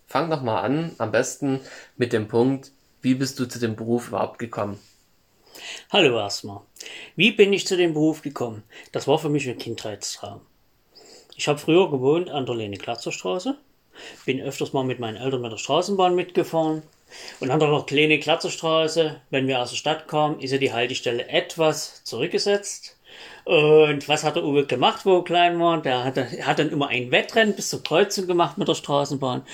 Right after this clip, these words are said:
Speaker 2: was natürlich dann irgendwie, ich war mit der Straßenbahn immer verbunden. Ich hab mich auch immer hinter den Fahrer gestellt, hab geschaut, äh, wie der Fahrer da seinen Dienst verrichtet hat.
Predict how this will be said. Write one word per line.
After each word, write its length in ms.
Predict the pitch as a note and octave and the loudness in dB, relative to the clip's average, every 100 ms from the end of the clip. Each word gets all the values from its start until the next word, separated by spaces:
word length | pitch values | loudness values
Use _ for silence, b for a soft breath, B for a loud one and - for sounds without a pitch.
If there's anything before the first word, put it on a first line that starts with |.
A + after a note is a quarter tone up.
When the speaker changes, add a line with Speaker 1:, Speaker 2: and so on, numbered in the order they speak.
| B B - | B B -2
Speaker 2:
was 220 | A#2+ B2+ | 0 0
natürlich 420 | B2 A#2+ A#2+ - | -4 -4 -4 -4
dann 480 | B2 A#2 A#2 A#2 A2 - | -4 -4 -4 -6 -8 -6
irgendwie, 840 | F3 F3 F#3 C3 A#2 C#3 C#3+ D3+ - | 4 8 8 4 -4 -2 -2 -4 -8
ich 160 | - - | -8 0
war 140 | D3+ | 0
mit 100 | D#3+ | 0
der 80 | C#3 | -2
Straßenbahn 600 | - A#2 D3 C3 C3 C3 | -4 -4 -6 -4 -8 -8
immer 180 | B2+ B2 | -8 -8
verbunden. 560 | A#2 - G#2+ A2 C3+ - B B B | -10 -12 -10 -10 -14 -20 B B B
Ich 100 | - | -4
hab 120 | D3 D3+ | 0 0
mich 180 | C3+ | -2
auch 100 | C#3 | -2
immer 180 | C#3 B2+ | 0 0
hinter 220 | C3 B2 | 0 -4
den 140 | G#2+ G#2 | -6 -4
Fahrer 320 | E3+ F#3 E3+ | -2 -2 -4
gestellt, 500 | D#3+ - C#3 C#3 C#3 B B B B | -8 -4 -2 -2 -4 B B B B
hab 180 | C3+ - | -2 0
geschaut, 680 | B2+ C3+ C3 D#3 E3 - - B B B | -2 2 6 8 6 2 -18 B B B
äh, 380 | C#3+ C3 C3+ C3 | 2 6 6 6
wie 80 | C3+ | 4
der 120 | B2+ | 4
Fahrer 360 | C3+ C3 B2 | 4 2 2
da 540 | B2 A#2+ A#2+ A#2+ A#2 A2 | 2 2 4 4 2 -2
seinen 320 | - A#2 A#2 | -4 -2 0
Dienst 240 | D#3 F3 - | 0 0 -2
verrichtet 500 | D3+ D3+ - D3 C#3 | 0 0 0 -2 0
hat. 220 | C3+ | -4